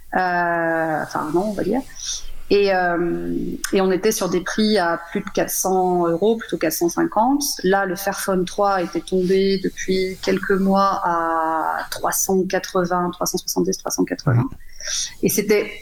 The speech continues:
Speaker 1: à, à mon avis, un bon choix. Moi, je suis pas du tout dans le pricing, hein, dans, dans tout ce qui est fixation de prix, mais je pense que c'était une bonne chose pour arriver à convaincre les gens de, d'acheter Fairphone. Et le, le dernier, euh, né, donc tout à l'heure, tu l'as mentionné, j'en ai même pas encore parlé moi-même,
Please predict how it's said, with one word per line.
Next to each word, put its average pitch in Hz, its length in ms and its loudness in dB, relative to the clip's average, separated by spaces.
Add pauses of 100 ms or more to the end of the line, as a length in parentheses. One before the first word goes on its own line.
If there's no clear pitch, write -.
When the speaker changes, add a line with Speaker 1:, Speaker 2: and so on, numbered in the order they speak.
(300)
Speaker 1:
à, 156 220 0
à - 20 0
mon 196 160 2
avis, 196 240 2
un 185 100 2
bon 190 160 0
choix. 220 140 -2
Moi, 208 100 2
je 202 60 0
suis 196 80 -2
pas 196 100 0
du 185 120 0
tout 190 280 2
dans 175 160 4
le 170 60 2
pricing, 185 520 0
hein, 180 120 2
dans, 175 120 2
dans 170 160 4
tout - 120 -6
ce - 80 -4
qui - 100 -2
est 180 100 4
fixation - 580 0
de 180 120 2
prix, 277 340 2
mais 208 120 2
je - 80 -4
pense 208 180 2
que 220 80 -2
c'était 247 320 0
une 233 120 6
bonne 214 180 2
chose 220 340 0
pour 170 120 0
arriver 185 400 2
à 180 100 0
convaincre 180 440 -2
les 185 140 2
gens 185 160 2
de, 180 240 0 (960)
d'acheter 196 400 2
Fairphone. 254 640 0
Et 214 140 2
le, 190 320 2
le 185 100 2
dernier, 233 560 4
euh, 180 140 2
né, 277 320 2
donc 190 160 -2
tout - 120 -12
à 190 80 2
l'heure, 196 140 0
tu - 140 -12
l'as 180 80 0
mentionné, 180 400 2
j'en 202 100 2
ai 165 60 4
même 170 140 4
pas 202 100 -2
encore - 240 -2
parlé 180 180 0
moi-même, 214 440 2